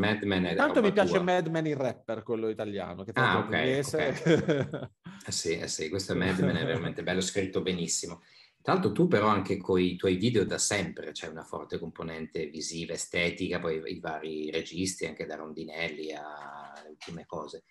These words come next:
Speaker 1: Quello
Speaker 2: Sì.
Speaker 1: invece quanto, quanto pesa e qu-, come ti ispira poi?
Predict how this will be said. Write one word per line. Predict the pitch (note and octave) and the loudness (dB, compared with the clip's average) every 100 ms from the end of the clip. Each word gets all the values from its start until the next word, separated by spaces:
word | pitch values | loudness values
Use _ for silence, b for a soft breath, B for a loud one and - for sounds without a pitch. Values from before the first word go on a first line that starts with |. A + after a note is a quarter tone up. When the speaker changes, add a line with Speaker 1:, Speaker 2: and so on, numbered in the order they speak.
| _ _ | _ _
Speaker 1:
Quello | - C#3 | 6 6
Speaker 2:
Sì. | |
Speaker 1:
invece | G#2+ B2 - D3+ D#3 E3+ E3 _ _ _ | 8 6 6 6 6 4 -4 _ _ _
quanto, | C#3 A2+ F#2 F#2 G2+ F#2+ F#2 F2+ | 0 0 -2 4 6 8 6 4
quanto | F#2 F#2+ G2 | 0 -2 -2
pesa | F#2+ A#2+ G2+ | 2 4 2
e | |
qu-, | - - | -2 -6
come | G#2 G#2 | -4 -4
ti | - | -2
ispira | - - G2 F2+ E2+ | -6 -2 0 0 -2
poi? | - D#2 D#2+ D#2 D2+ D2+ D2+ | -8 -8 -6 -8 -10 -16 -20